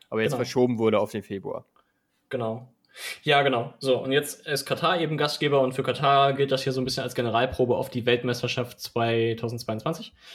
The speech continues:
Speaker 1: Mhm.
Speaker 2: Und ich finde es grundsätzlich super hinterfragenswert, ob Katar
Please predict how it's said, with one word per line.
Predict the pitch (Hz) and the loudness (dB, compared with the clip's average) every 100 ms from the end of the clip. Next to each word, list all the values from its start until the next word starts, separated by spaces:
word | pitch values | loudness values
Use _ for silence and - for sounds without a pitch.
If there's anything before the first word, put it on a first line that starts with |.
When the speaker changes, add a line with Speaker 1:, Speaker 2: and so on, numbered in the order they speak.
| - - - _ _ _ _ _ _ _ | -20 -20 -20 _ _ _ _ _ _ _
Speaker 1:
Mhm. | 127 113 | -2 0
Speaker 2:
Und | 113 170 160 160 - - _ _ _ _ _ _ | 2 2 2 -2 -4 -8 _ _ _ _ _ _
ich | 170 147 - | -4 -4 -2
finde | 165 151 | 0 0
es | 143 - - - | 0 -4 -10 -8
grundsätzlich | - 180 170 160 156 147 - - | 2 2 2 0 -2 -2 -4 -10
super | 143 165 147 131 127 - - _ _ _ _ | -6 -2 2 4 4 0 -14 _ _ _ _
hinterfragenswert, | - 143 131 127 131 131 127 113 113 - - - | -6 0 0 2 2 2 0 0 0 -2 -16 0
ob | 127 123 - | 0 0 -4
Katar | - 131 143 117 113 113 - | -4 -4 0 2 4 2 -2